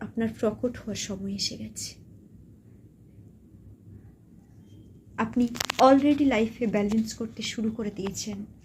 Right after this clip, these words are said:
আপনার জীবনের সব কিছুতেই এফেক্ট হয়েছেন আপনি। সব কিছুতেই আপনার জীবনে একটা,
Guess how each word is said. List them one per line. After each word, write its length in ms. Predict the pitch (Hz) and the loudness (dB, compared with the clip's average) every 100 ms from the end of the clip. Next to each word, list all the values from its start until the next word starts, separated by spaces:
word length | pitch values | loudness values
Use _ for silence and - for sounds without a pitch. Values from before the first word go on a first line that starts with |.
| - - | -12 2
আপনার 380 | 262 - 302 262 | 4 6 4 4
জীবনের 560 | - 262 277 294 254 262 - - - - - - | 2 4 6 8 8 4 -4 -18 -20 -20 -20 -12
সব 300 | - - 330 - | -4 2 2 2
কিছুতেই 520 | 359 339 - 349 320 302 - - - - - - - - - - | -2 -2 -4 -2 2 0 -2 -20 -20 -20 -20 -20 -20 -20 -8 -4
এফেক্ট 360 | 247 269 269 - | -2 -2 -6 -6
হয়েছেন 320 | 190 - 196 | -4 -4 -6
আপনি। 240 | 190 202 214 - - - - - - - - - - - - - - - - - - - - - - - - - | -8 -12 -12 -16 -20 -20 -20 -20 -20 -20 -20 -20 -20 -20 -20 -20 -20 -20 -20 -20 -20 -20 -20 -18 -20 -20 -18 -4
সব 300 | - 277 269 - | -2 -2 -4 -4
কিছুতেই 640 | 285 277 285 294 294 294 - - - - | -6 -6 0 4 4 2 -8 -20 -18 -10
আপনার 300 | 226 247 240 | -4 -2 -2
জীবনে 520 | - 240 262 262 262 | -2 -2 0 2 0
একটা, 440 | 226 - 220 220 | -6 -6 -4 -4